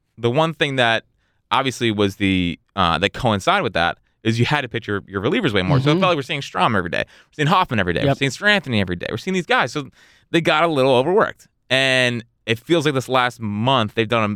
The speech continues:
Speaker 1: a much better job of managing those guys' innings so that when this time comes,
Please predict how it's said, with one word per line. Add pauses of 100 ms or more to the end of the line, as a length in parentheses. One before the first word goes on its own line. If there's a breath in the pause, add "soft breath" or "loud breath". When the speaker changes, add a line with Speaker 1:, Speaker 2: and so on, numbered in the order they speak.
(160)
Speaker 1:
a
much
better
job
of (300)
managing
those
guys'
innings (100)
so
that
when
this
time
comes,